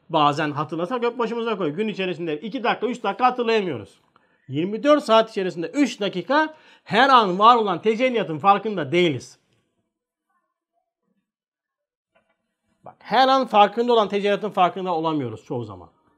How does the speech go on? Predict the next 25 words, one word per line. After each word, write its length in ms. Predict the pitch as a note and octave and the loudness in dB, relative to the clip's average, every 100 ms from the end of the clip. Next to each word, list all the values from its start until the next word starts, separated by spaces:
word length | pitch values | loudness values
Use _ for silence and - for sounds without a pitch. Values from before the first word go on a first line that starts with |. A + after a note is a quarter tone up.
| _ _ _ _ _ _ - | _ _ _ _ _ _ -2
Gaflet 480 | C3+ B2+ C#3 B2 - _ _ _ - | 0 0 -2 -4 -14 _ _ _ -10
en 200 | C3 B2 | -6 -6
büyük 180 | A#2 G2+ | -8 -10
günahların 460 | B2 A#2 A#2+ C3 C3+ | -10 -10 -10 -10 -12
atası 380 | B2 B2+ - | -12 -14 -10
hükmündeki. 580 | A#2 - G2+ F2+ - - _ _ _ _ _ | -12 -12 -18 -18 -20 -20 _ _ _ _ _
İşte 220 | - G#3+ | -4 0
Ramazan-ı 600 | D3 D3+ E3+ E3+ C#4 C4+ | 2 2 2 4 6 4
Şerif'te 420 | B3 A3 A3 A3 A#3 | 4 4 4 2 -2
ise 160 | - | 0
ehli 480 | F3 A3 C4 A#3 A3 | 0 6 6 6 6
iman 360 | G#3+ G3+ D#3+ F3 | 8 8 6 4
birden 440 | C4 A3 E3+ A2+ - _ _ - | 6 8 6 4 -12 _ _ -6
muntazaman, 840 | D#3 G3+ A3 B3 B3 C4+ G#3 A2 - _ _ - | 4 4 8 6 8 8 6 4 -8 _ _ -8
bakın 320 | C3 C3+ A2 | -6 -6 -4
ne 120 | D3+ | -4
dedi? 360 | D#3+ F3 A3+ A#3+ _ _ - | -4 -4 -6 -8 _ _ -2
Ehli 340 | F3 F3 E3 | 0 0 -2
iman 380 | C3 A#2 G#2 G#2 | -2 -6 -8 -6
birden 380 | G3 D3+ C3+ G#2 | -4 -2 -6 -6
muntazaman 800 | A#2 C#3+ D3 D#3 A3+ G3 F#3+ A3+ _ _ _ _ - | -6 -6 -6 -6 -4 -2 -4 -8 _ _ _ _ -4
bir 160 | G#3 A3 | -4 -2
ordu 320 | E3+ E3+ D#3 | -2 -2 0
hükmüne 440 | G#3+ - D3+ B2+ G#2 | -4 -4 -6 -6 -6
geçer, 520 | G#2 D3 G3+ A#3+ | -4 -2 0 -2